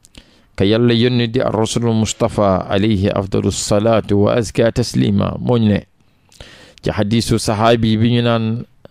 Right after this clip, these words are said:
Abdullah ibn Umar radiyallahu anhu nee na,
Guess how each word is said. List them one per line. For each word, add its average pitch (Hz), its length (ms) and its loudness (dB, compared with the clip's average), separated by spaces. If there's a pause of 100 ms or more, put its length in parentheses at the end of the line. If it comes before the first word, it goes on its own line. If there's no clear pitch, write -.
(480)
Abdullah 110 500 4
ibn 110 300 2
Umar 117 320 2
radiyallahu 107 920 2
anhu 107 300 -2
nee 143 160 2
na, 123 180 -2